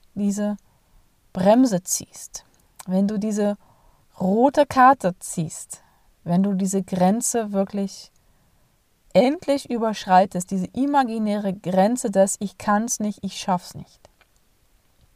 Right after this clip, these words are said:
Und dann hast du auch die Chance, ein neues Leben zu beginnen und wirklich auch eine liebevolle Beziehung noch in deinem Leben anzuziehen. Wenn du dafür noch Unterstützung brauchst, ja,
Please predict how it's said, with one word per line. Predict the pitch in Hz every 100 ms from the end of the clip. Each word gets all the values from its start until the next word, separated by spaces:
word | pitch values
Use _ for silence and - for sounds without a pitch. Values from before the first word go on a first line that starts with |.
| -
Und | 196
dann | 190 220 233
hast | 220 -
du |
auch | 170 -
die | 190
Chance, | - 190 226 - - - - _ 190
ein | 185
neues | 196 277 -
Leben | 226 214 202
zu | - 180
beginnen | 180 180 170 165 185 254 _ _ _ _ - _
und | 202 202 196 - _ _ _ _ _ _ _ _
wirklich | 190 214 214 -
auch | - 190 -
eine | 190 190
liebevolle | 185 220 269 277 - 220 208
Beziehung | 202 190 - 196 190 190
noch | 185 180
in | 180
deinem | 175 170
Leben | 170 170 180 -
anzuziehen. | 175 214 - - - - - _ _ _ -
Wenn | 214 254
du | 294
dafür | 254 254 - 277
noch | 240 226
Unterstützung | - 214 208 - 339 - 262 202
brauchst, | 175 165 170 -
ja, | 175 202